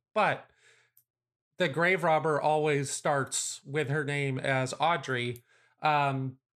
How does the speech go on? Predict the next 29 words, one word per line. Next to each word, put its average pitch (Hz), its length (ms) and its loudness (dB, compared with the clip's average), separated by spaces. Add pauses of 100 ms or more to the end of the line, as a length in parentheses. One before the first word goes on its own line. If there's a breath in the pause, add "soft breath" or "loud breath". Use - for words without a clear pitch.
the 139 420 -2
highwayman 156 720 0
is 139 100 -4
always 139 260 0
Dismas, 196 580 -2
the 156 360 0
hellion 151 380 0
is 143 120 -4
always 131 260 0
Boudica, 175 580 0 (460 loud breath)
and 151 520 0 (600)
they 160 280 2
all 160 380 2
go 151 240 0
to 151 140 -10
these 131 280 -4
shrines 196 580 0
and 139 200 -6
get 139 180 -2
these 127 180 -8
stories 196 720 0
which 135 420 -2
have 143 280 -2
little 127 200 -4
combat 190 800 -2 (400)
puzzle 196 420 0
things. 190 640 -2 (200 loud breath)
So 175 420 0 (760)
the, 160 560 -4